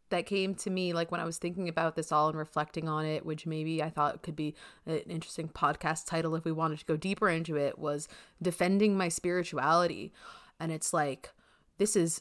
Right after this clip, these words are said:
our natural state. We're na-, we're souls. Like, this is our natural state. Like, like you said before, like, my consciousness interest. What do you mean? We're conscious. <laughs> What do you, what interest in consciousness?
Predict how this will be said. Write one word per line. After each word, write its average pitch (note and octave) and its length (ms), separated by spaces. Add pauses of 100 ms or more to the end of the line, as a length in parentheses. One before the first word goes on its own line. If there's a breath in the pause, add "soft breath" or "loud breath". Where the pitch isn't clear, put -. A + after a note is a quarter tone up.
our E3+ 140
natural E3 540
state. - 560
We're D#3+ 220
na-, D#3 360
we're G3 200
souls. G#3 460
Like, E3+ 140
this F3+ 140
is F#3 100
our F3 120
natural F#3 720 (580 loud breath)
state. - 540
Like, F#3+ 160
like A#3 220
you B3 60
said C4 200
before, D4 400
like, F3 180 (560 loud breath)
my A3+ 120
consciousness B3+ 560
interest. A3+ 440
What E4+ 100
do F#4+ 40
you B4 100 (180)
mean? A#3+ 100 (120)
We're D#4+ 100
conscious. - 800
<laughs> - 60 (920 loud breath)
What F#4 120
do G4 60
you, G#4 100
what - 200
interest C#4 440
in G#3 80
consciousness? F#3+ 680